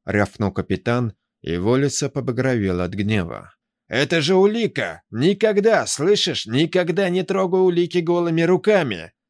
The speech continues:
Ты хоть понимаешь, что мог всё испортить?» Васильев растерянно посмотрел на капитана, осознавая,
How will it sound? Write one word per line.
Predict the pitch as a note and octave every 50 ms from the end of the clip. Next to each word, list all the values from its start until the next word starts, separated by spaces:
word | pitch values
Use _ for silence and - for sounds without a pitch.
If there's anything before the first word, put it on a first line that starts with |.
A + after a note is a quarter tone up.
| _
Ты | - C3 D3
хоть | - - G3 F3+ -
понимаешь, | - F3+ F#3 G3 G#3+ G#3+ A#3 A#3+ A#3 G3+ D#3 - - - -
что | - - - F3
мог | F#3 G3+ G#3+ F#3+ -
всё | - - - G#3 G#3+
испортить?» | G3 - - - - A#3+ G#3+ D#3 - - G#2 F2+ - - - _ _ _ _ _ _ _
Васильев | - - D#2+ F2+ F#2 - - - B2+ C#3+ D3 D3 - -
растерянно | D3 D3+ D3 - - - - C3 C#3 B2+ C#3 C3+ C#3
посмотрел | C3 D3 - - C#3 B2+ A2+ - A#2+ A#2+ A2+
на | G#2+ G#2+
капитана, | - - G2+ - G2 F2+ - - G#2+ G#2+ G#2 G#2 G#2 G2+ F2+ - _
осознавая, | - E2+ E2 - - F#2 E2+ E2 F2+ E2+ F2 E2+ F#2+ F#2+ F#2+ F#2 F#2 E2+ E2